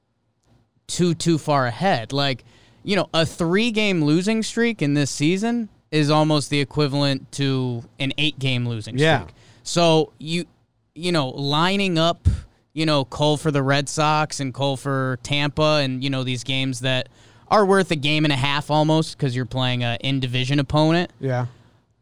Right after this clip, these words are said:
Speaker 1: I just think you can't get lost in that because if you get so focused on that and you overlook two games, I mean, you just lost five games in a regular season.
Speaker 2: Yeah,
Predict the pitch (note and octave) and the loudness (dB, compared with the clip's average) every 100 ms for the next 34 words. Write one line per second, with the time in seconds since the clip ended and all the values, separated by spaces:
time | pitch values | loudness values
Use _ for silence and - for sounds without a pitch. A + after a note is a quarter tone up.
0 | _ D#3 D#3+ D3 F#3 E3+ F#3 E3 D#3 D3 | _ -2 0 2 0 0 -2 0 -2 -4
1 | - D#3 D#3 D3+ C#3+ C3 C#3+ F3+ E3+ D#3 | -2 -2 -2 -2 -2 0 2 2 0 -2
2 | C3+ C3 B2 C3+ C#3+ C3+ B2+ C#3 D#3 E3 | 0 -2 -2 -4 -4 -2 -2 -2 0 0
3 | - - D#3 D3+ D#3 D3 D3 B2 C#3 B2+ | -2 -2 0 0 0 -2 -2 -4 -4 -2
4 | B2+ D3+ E3 C3+ - - C3+ C3 C3+ D3 | -2 0 0 -2 -6 -10 -4 -2 0 0
5 | C#3 D3+ C#3 D3 C3+ C#3+ - - D3+ B2+ | 2 0 2 0 0 -2 -4 0 0 0
6 | C3+ F#3+ A3 - - _ _ - D3 D#3+ | 0 0 0 -4 -14 _ _ -4 0 2
7 | D#3+ D#3+ D3 F3 D#3+ E3 D3+ - G3+ E3 | 4 2 2 0 2 0 0 0 0 0
8 | B2 A#2+ A2 - C3 C3 C3 B2 B2 - | -2 -6 -6 -6 -4 0 0 -2 -4 -4
9 | A#2+ A2 - D3 D#3 E3 | -6 -6 -12 -2 2 4